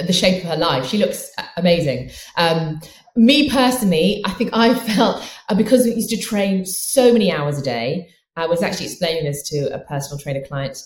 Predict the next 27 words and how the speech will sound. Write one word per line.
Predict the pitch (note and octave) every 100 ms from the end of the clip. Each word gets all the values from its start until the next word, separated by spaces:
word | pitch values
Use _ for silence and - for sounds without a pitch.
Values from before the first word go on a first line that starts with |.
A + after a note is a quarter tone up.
| -
um, | D3 C3+ -
today. | - D#3 C3+ B2+ - - -
You | G3
get | A3
to | -
that | G#3 G3
lovely | G#3 G3+
zone | F#3 F#3 F3
where | F3 E3+
your | F3+
body | F#3 G#3 G3+ F#3
just | - G3 F#3 -
does | D#3+ D3 D3 C#3+
what | C#3 -
you | D3+ D3 C#3
want | C3 C#3 C3+
it | -
to | -
do | B2 B2 B2
without | C3 C3+ B2+ E3+
any | D3+
resistance | C#3 C3 C3 - C3 A#2 -
because | D3+ C#3+ C#3
you're | C#3+
practicing | - - - C#3+ C3+
so | C#3+ C#3
much | A#2+